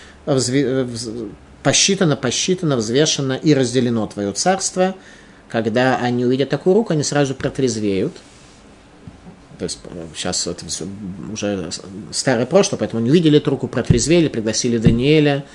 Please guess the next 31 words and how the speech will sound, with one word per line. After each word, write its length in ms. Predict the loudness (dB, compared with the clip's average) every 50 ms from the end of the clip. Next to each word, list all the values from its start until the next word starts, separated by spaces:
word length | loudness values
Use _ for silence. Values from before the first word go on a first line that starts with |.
| -20 -20 -10 -6
руководителя 560 | -4 -4 -2 -2 0 0 2 0 0 0 0
еврейского 360 | 0 2 2 0 0 -2 -4
народа, 300 | -4 -2 -2 -2 -2 -2
чтобы 240 | -4 -6 -6 -6 -6
он 80 | -6 -6
прочёл 380 | -6 -6 -6 -2 0 0 0
всё 160 | 0 0 -4 -4
это. 120 | -4 -4
Даниэль 360 | -4 -4 -2 -2 -2 -2 -4
прочёл 800 | -4 -4 -2 0 0 0 0 2 6 6 8 10 10 8 8 6 2 -10 -20 -20 -20 -14 -4
и 80 | -2 -2
сказал: 460 | -2 0 -2 -2 0 2 4 4 4
"Таки 260 | 2 -2 -8 -4 -4
исполняется 640 | -4 -4 -2 -2 -2 -2 0 0 -2 -2 -4 -4 -8
пророчество. 720 | -8 -6 -4 -2 0 2 2 0 0 -4 -8 -6 -4 -2
Сегодня 920 | 0 2 4 4 4 6 8 8 8 8 8 6 4 6 6 4 4 0 -2 -10 -20 -20 -20 -20 -20 -20 -20 -20 -20 -20 -20 -20 -20 -20 -20 -8 0
Вавилон 480 | 2 2 4 4 4 4 4 2 0 -2
падёт". 580 | -4 -4 -4 -4 -2 -4 -4 -4 -6 -10 -20 -20 -20 -20 -20 -20 -20 -20 -20 -20 -20 -20 -20 -20 -20 -20 -20 -20 -20 -20 -20 -16 -10
Даниэль 500 | -4 -2 0 0 2 4 4 4 4 4
истолковал 720 | 2 0 2 4 2 2 2 0 0 2 2 2 2 2
это 120 | 0 -2 -4
появление 500 | -2 -2 0 2 2 2 2 0 -2 -2
руки 280 | -4 -4 -4 -4 -2
весьма 360 | 0 0 0 0 0 -2 -2
конкретно. 540 | -2 -2 -4 -4 -4 -4 -4 -4 -4 -6 -6
Не 120 | -6 -6 -2
то, 160 | 0 0 0
что 560 | 0 2 2 2 4 4 2 0 0 -2 -4
нужно 440 | -4 0 0 0 0 0 -2 -4 -4
подождать, 600 | -4 -2 -2 -2 -2 0 0 0 0 0 -2 -4
э, 320 | -4 -2 -2 -2 -2 -4